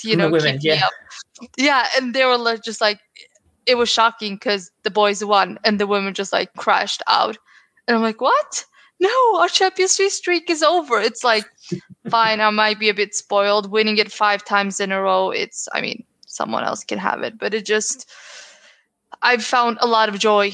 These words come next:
Speaker 1: in women's football for the past few years, so I really recommend it. Um, it's just so fun to watch a club being so vocal about treating both genders fairly. And
Speaker 2: Yeah.
Speaker 1: Aulas has been the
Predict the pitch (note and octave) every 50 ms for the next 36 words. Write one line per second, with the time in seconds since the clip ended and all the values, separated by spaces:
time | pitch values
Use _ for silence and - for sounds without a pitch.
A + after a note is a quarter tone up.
0 | F#3+ G#3+ - G#3+ G#3 G3+ G#3 G#3 G3+ G3+ F#3+ - - - G3+ - _ - F#3+ B2+
1 | - G#3 G3 - - - G#3+ G3+ - A#3 G3 F#3+ F#3+ - - - G3 F#3+ F#3 F3+
2 | F#3 F3+ F#3 F#3+ F#3+ G3 G3+ - - - - G#3+ G#3 G3 G3 G3 F#3+ G3 G3 G3+
3 | G3 F#3+ G3 F#3 F3+ F#3 F#3+ A#3+ G#3 F3+ F3+ F3+ F3+ F3 E3+ F3 F3+ F3+ - -
4 | - _ _ - - G3 F#3+ F#3+ - - G3 G#3 G#3+ - _ - A3 G#3 - -
5 | - A3+ G#3+ G#3 - - - G#3 G3 F#3 - G#3 G3+ G3 G3 F3+ - - G3+ F3
6 | E3+ F3+ E3+ - F3 F#3+ - - - - - - - - - _ _ _ _ -
7 | - A3 G#3 - - - G3 F#3+ F#3 F#3 F3+ G3 - - G#3+ G3 G#3 G3 F#3+ F#3
8 | F3+ G3 G3 - - - - G3 F#3+ F#3 F3+ F3 - - - - - _ _ _
9 | _ _ _ _ A3 F#3+ F#3+ G3+ G3 G3 F#3+ _ - F#3+ F3+ F3+ F3+ - F3+ C#3+
10 | B2 A#2+ A2+ - B3 - _ _ _ - - - G#3 F#3+ F#3 F#3 F#3 F3+ - G3
11 | G3 F#3+ F#3+ - _ - - - _ - G3+ F#3 F3+ F3 - F#3+ - G3 - -
12 | - - - E3+ - A2 E2+ D#2 D#2+ - - _ _ _ _ _ _ _ _ _
13 | _ _ _ - G3 G3 F3+ - G#3 G3+ G3 G3 G3 G3 - - G3+ F#3+ F#3 -
14 | G3+ F#3+ F#3+ F3+ G3+ F#3